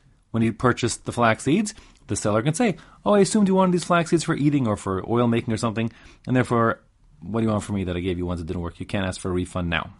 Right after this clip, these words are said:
Um, now, the chiddush here is that there's a general rule of,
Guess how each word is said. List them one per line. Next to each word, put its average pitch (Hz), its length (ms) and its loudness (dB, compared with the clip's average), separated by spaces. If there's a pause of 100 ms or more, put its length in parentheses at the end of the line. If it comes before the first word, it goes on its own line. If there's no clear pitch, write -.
(1300)
Um, 98 380 -2 (960)
now, 104 280 2
the 107 120 -4
chiddush 175 380 2
here 131 480 2 (300)
is 110 200 0
that 104 380 -2
there's 110 360 -6
a 110 40 -4
general 143 380 2
rule 131 340 2
of, 95 480 -4